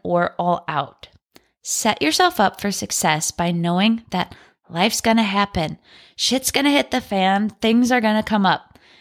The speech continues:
You're gonna make decisions you don't love, and you're gonna have times where you overeat. But these are not reasons to throw in the towel or blame it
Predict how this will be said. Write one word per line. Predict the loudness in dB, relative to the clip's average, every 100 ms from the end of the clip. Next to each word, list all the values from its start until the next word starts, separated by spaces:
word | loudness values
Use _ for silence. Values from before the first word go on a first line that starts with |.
| _
You're | -2 -2 -4 -2
gonna | 2 4 4
make | 2 -2
decisions | -4 0 0 0 0 -2
you | 0
don't | 2 2 2
love, | 2 4 2 -2 _ -20 -20 _
and | -4 0 0 -2 -6
you're | -16
gonna | -8 -2 2
have | 4 2 0
times | -2 0 0 -2
where | -2
you | -2 -2
overeat. | -4 -4 -6 -10 -12 -16 -20 _ -20 _ -2
But | 0 0 -4 _ -6
these | 0 2 0 0
are | -4
not | -4 0 2 2 0
reasons | -2 -2 -4 -6
to | -8
throw | -4 2 4 4
in | 2
the | 0
towel | -2 0 0 -2 -4 -10 -6
or | 0 0 0
blame | -2 2 4 4
it | 2